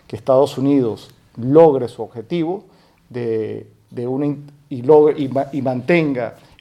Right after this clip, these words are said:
esta acción injerencista contra Venezuela. Es, mm, básicamente lo que nosotros pedimos. Mm, eh, esta, esta, estos compañeros, estos compatriotas venezolanos,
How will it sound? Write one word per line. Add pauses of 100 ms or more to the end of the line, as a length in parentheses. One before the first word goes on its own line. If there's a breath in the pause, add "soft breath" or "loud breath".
esta
acción
injerencista (380 soft breath)
contra
Venezuela. (540 soft breath)
Es, (500)
mm,
básicamente
lo
que
nosotros
pedimos. (580 soft breath)
Mm, (540)
eh, (280)
esta,
esta,
estos
compañeros,
estos
compatriotas
venezolanos,